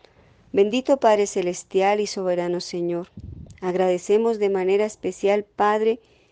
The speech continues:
esta enseñanza tan grande y hermosa, Señor, donde tú nos recuerdas que es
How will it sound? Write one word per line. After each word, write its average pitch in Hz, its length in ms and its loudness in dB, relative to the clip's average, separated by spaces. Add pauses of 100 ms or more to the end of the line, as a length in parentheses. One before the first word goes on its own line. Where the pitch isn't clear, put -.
(920)
esta 220 280 4
enseñanza 220 640 2
tan 196 340 0
grande 214 440 2
y 196 100 0
hermosa, 190 560 0
Señor, 185 520 -2 (840)
donde 208 260 4
tú 247 140 0
nos 269 200 2
recuerdas 214 800 2
que 214 280 4
es - 240 -6